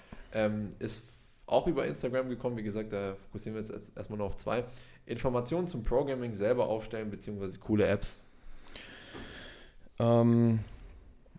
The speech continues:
Speaker 2: Programming selber aufstellen hängt natürlich auch immer davon ab,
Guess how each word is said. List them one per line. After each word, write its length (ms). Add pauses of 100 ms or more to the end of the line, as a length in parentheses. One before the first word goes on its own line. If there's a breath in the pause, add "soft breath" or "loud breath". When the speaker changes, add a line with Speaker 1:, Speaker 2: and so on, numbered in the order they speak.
(400)
Speaker 2:
Programming 460
selber 320
aufstellen 600 (580 loud breath)
hängt 240
natürlich 320
auch 100
immer 220
davon 400
ab, 320